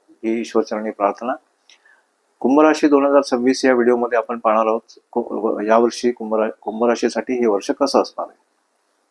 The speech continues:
त्या अगोदर कुंभ राशीचं या वर्षीचं जे गोचर आहे किंवा ट्रान्झिट्स आहेत, प्लॅनेटरी पोझिशन्स आहेत, त्या कशा आहेत ते आपण बघू शक-, पाहूया. राहू म-, राहू ग्रह जे आहे तो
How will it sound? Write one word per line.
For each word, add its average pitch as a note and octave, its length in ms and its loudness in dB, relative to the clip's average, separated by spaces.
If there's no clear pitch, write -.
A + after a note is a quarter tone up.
त्या C3+ 100 4
अगोदर C3 280 4
कुंभ D#3 240 2
राशीचं C3 440 0
या A#2+ 240 0
वर्षीचं A#2+ 400 -4
जे C3 140 -2
गोचर A2+ 440 0
आहे G#2+ 220 -2
किंवा B2 260 -4
ट्रान्झिट्स A#2 600 0
आहेत, A2 180 2
प्लॅनेटरी A2 420 0
पोझिशन्स A2 560 0
आहेत, G#2+ 260 -4
त्या A#2+ 100 -6
कशा - 300 -2
आहेत A#2+ 120 2
ते - 120 -10
आपण G#2+ 260 -8
बघू G2 220 -2
शक-, - 340 -12
पाहूया. G#2 280 4
राहू A2 260 4
म-, C#3+ 320 0
राहू C3 400 4
ग्रह B2 400 -6
जे B2 120 -2
आहे A#2 260 -2
तो A#2+ 360 -6